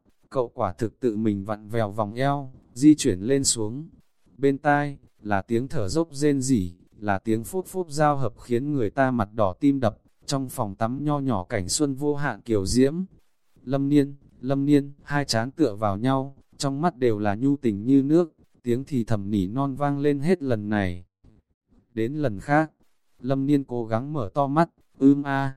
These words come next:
trong lúc nhất thời, mắt đối mắt, mũi đối mũi, tiếng thở dốc hỗn loạn đan xen,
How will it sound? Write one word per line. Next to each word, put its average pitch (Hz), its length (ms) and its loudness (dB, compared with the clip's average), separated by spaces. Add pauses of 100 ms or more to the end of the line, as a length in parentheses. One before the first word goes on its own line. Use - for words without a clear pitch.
trong 135 220 -4
lúc 165 200 2
nhất 196 220 0
thời, 107 400 -2 (240)
mắt 147 220 0
đối 117 200 0
mắt, 165 220 2 (260)
mũi 139 260 -6
đối 120 220 0
mũi, 143 360 -2 (300)
tiếng 120 200 -2
thở 104 200 -2
dốc 165 220 0
hỗn 147 300 -8
loạn 123 200 -4
đan 139 200 0
xen, 135 340 -2